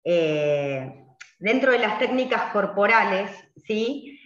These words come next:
Eh, hay muchas que se ordenan dentro de lo que significa educación somática.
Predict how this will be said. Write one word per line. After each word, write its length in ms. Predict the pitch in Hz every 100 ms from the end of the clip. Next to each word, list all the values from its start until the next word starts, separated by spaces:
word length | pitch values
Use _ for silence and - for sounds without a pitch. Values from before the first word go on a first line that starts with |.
| _ _ _ -
Eh, 240 | 185 180
hay 140 | 196 233
muchas 500 | 247 - 247 240 -
que 120 | 190
se 500 | 180 - 180 170 175
ordenan 560 | 180 190 220 226 233 233
dentro 340 | 202 202 208
de 60 | 208
lo 140 | 190
que 100 | 185
significa 540 | 160 180 175 180 180 202
educación 520 | 180 175 160 185 185
somática. 800 | 185 180 160 - 139 135 -